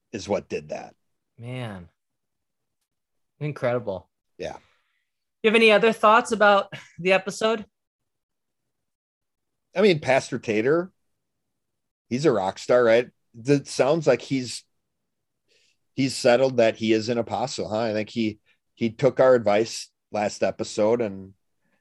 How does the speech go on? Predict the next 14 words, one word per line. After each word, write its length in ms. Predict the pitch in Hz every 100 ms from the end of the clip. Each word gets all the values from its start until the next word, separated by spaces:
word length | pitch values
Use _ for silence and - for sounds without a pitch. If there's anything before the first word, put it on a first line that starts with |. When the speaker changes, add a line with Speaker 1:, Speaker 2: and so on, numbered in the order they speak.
| _ -
Speaker 1:
really 300 | 113 113 113
just 340 | - 120 -
reflected 540 | 123 113 107 113 131 113
over 260 | 107 101
his 260 | 101 101 92
life 380 | 98 107 120 107
and 100 | 101
over 280 | 98 101
his 280 | 98 98 92
time 260 | - 104 101
in 140 | 92
ministry, 460 | 90 95 104 - 110
especially. 640 | 104 - 107 - 117 120
And 200 | 107 95